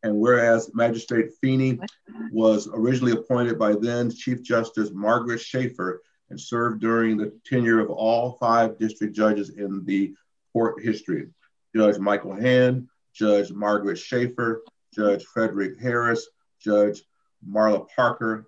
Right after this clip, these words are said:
and Judge James Brady. And whereas prior to the district court system, Magistrate Feeney, father, Honorable Sylvester J. Feeney, served as the Farmington Municipal Judge until his death in nineteen sixty-five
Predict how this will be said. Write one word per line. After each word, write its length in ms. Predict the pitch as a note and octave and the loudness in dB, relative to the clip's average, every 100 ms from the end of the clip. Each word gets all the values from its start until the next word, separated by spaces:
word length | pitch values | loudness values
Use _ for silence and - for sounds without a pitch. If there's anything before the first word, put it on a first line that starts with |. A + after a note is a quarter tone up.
| _ | _
and 340 | G#2+ G#2 G#2 F2+ | 0 2 0 -2
Judge 380 | F#2+ F#2 F#2 - _ - | -4 -2 -4 -8 _ -6
James 320 | G2 F#2 E2+ | -4 -4 -4
Brady. 480 | - G#2+ G2 D#2 D#2+ _ _ _ - | -2 2 2 0 -8 _ _ _ -10
And 120 | G2+ | -2
whereas 400 | A2+ B2+ A#2 A2+ | 4 4 4 0
prior 340 | - B2 C3 | 0 2 2
to 120 | B2+ A#2 | 0 -2
the 80 | |
district 340 | G#2 A#2+ A2+ - | -2 -4 -6 -2
court 240 | C#3 A2+ | -2 -2
system, 460 | - A2 - G#2 G2+ | -2 -4 -4 -4 0
Magistrate 480 | A2+ A#2 A2 A2+ G#2+ | 0 0 -4 -6 -6
Feeney, 380 | - A#2 G#2+ | -2 2 2
father, 540 | - A#2 A2+ G#2 F2 - _ _ - | 0 0 2 0 -4 -14 _ _ -4
Honorable 400 | A2 A2 G#2 G2 | -2 0 -2 -4
Sylvester 680 | - - G#2+ A#2+ B2 - F2+ | -6 -8 -2 -2 -2 -4 -4
J. 280 | G2 G2 | -2 -4
Feeney, 380 | - G2+ G2 F#2 | -4 -2 -2 -4
served 500 | - A2+ A2+ A2 - | -4 0 2 2 0
as 280 | G#2+ G2+ F2+ | -2 -2 -2
the 180 | F2+ E2+ _ _ _ | -6 -8 _ _ _
Farmington 520 | - A#2 A#2 A2+ A2 G#2 | 0 0 2 -2 -2 -2
Municipal 400 | G#2+ A2 - F#2+ | 0 -2 -4 -6
Judge 320 | F#2+ G2+ F#2+ | 0 0 0
until 260 | E2 A2+ | -4 -2
his 180 | G#2 E2+ | -2 -2
death 300 | E2+ A2 G2+ | 0 2 2
in 500 | - _ _ _ - | -2 _ _ _ -6
nineteen 180 | G#2+ G#2+ | -6 -6
sixty-five 680 | A2 G#2 F2 A#2+ A2 F#2 | -12 -16 -6 2 2 2